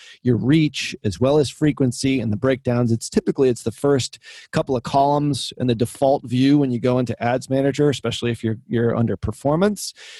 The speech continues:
So you have that sort of automatically. You might have to throw in frequency just to sort of make sure, but they're always good metrics to have in front of you. So if you're targeting a ten million person audience, we might see frequency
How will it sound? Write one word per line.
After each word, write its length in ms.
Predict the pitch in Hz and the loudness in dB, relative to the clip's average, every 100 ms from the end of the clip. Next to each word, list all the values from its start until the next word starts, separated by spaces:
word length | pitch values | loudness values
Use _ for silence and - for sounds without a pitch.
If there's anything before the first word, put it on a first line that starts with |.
| - | -16
So 100 | - | -2
you 140 | 127 117 | 0 2
have 340 | 113 156 170 | 0 0 0
that 220 | 151 139 | 0 0
sort 140 | - 120 | -2 -2
of 60 | |
automatically. 520 | 139 120 123 160 - 156 | 0 0 0 -2 -2 -2
You 80 | |
might 140 | 127 135 | 0 0
have 180 | 131 127 | -2 -4
to 80 | |
throw 320 | 117 - 135 131 | -8 -2 0 0
in 160 | 123 | -2
frequency 520 | - 135 127 123 127 | -4 -4 -4 -4 -4
just 220 | 117 113 - | -2 -2 -4
to 60 | |
sort 180 | - 120 | -2 -2
of 80 | 110 | 0
make 160 | 110 | -4
sure, 400 | - - 175 180 151 - - | -2 2 2 2 -2 -12 -8
but 100 | - | -4
they're 160 | 143 135 | 0 2
always 300 | 170 240 147 | 2 2 -2
good 320 | - 156 113 | 0 2 2
metrics 360 | 135 139 120 - | -2 -2 -6 -6
to 60 | 98 - | -8 -4
have 300 | 135 131 117 | 0 0 -2
in 80 | 107 | -4
front 240 | - 175 | -2 0
of 80 | 143 | 0
you. 260 | 120 120 110 _ _ _ _ | -2 -4 -6 _ _ _ _
So 140 | - 156 | -2 0
if 100 | 196 | 0
you're 100 | 220 | 0
targeting 440 | 160 185 175 139 | 0 0 0 -4
a 40 | |
ten 260 | - 139 143 | -2 0 0
million 280 | 135 135 117 | 0 0 0
person 320 | 127 123 113 | 0 0 -2
audience, 420 | 131 170 127 - | 0 0 -2 0
we 120 | 151 | 2
might 200 | 220 175 | 2 0
see 240 | - - 139 | 0 0 0
frequency 800 | - 143 160 170 135 131 127 | 0 -2 2 0 0 2 2